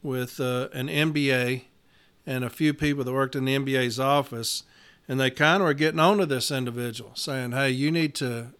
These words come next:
you know, to quit pumping From Eight Arbitration so much on Facebook. You need to get off of,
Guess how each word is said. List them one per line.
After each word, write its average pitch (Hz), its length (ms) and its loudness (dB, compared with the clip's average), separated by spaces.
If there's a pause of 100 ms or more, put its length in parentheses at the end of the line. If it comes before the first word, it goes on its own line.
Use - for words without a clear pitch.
(220)
you 147 80 -6
know, 127 100 -4
to 113 60 -10
quit 143 260 -4
pumping 139 540 -2 (480)
From 143 200 -6
Eight 139 160 6
Arbitration 143 720 2
so 131 240 -2
much 131 360 -2
on 120 120 -6
Facebook. 143 600 -2
You 139 80 -4
need 139 160 -2
to 127 40 -6
get 131 200 0
off 135 280 2
of, 110 300 -12